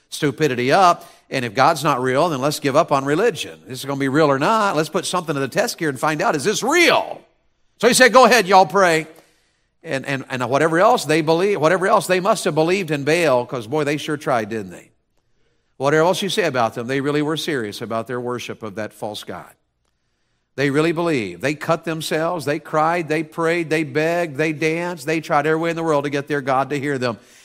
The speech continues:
And, and then Elijah's getting stronger by the moment. I, Elijah just cracks me up 'cause he actually starts making fun of them. And he said, "My goodness, maybe you ought to try louder. He might be asleep. Or he might be on vacation. Or he might,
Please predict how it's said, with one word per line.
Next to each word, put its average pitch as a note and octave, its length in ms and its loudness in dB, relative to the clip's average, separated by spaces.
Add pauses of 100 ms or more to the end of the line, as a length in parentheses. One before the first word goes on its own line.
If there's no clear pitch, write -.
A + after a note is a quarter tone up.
(220)
And, C3+ 220 0
and C#3 180 -4
then C4 280 0
Elijah's E3+ 680 2
getting D3 240 0
stronger E3 440 0
by A#2 100 0
the A#2 100 -2
moment. D3 540 2
I, D#3 460 0
Elijah D3+ 420 0
just A#2+ 180 -8
cracks A2+ 300 -4
me C3+ 140 -4
up E3 200 0
'cause C3+ 140 -6
he B2 100 -2
actually C#3+ 280 -2
starts B2+ 260 -6
making C3 220 -8
fun C#3 220 -4
of F2+ 200 -10
them. - 100 -20 (1080)
And C3 60 -6
he C#3 60 -4
said, B2+ 180 -2
"My D3 120 4
goodness, D#3 360 2
maybe D3+ 180 0
you D3+ 80 4
ought C#3+ 100 6
to A2 60 -10
try D3 180 4
louder. C#3+ 380 4
He C#3+ 100 -2
might B2+ 220 -4
be B2 80 -2
asleep. C#3+ 580 -6 (1040)
Or A#2 100 -2
he D3 100 2
might D#3 160 2
be C3+ 120 -2
on C3+ 140 0
vacation. D#3 720 -2 (880)
Or B2+ 160 -2
he C#3 140 0
might, D3+ 340 0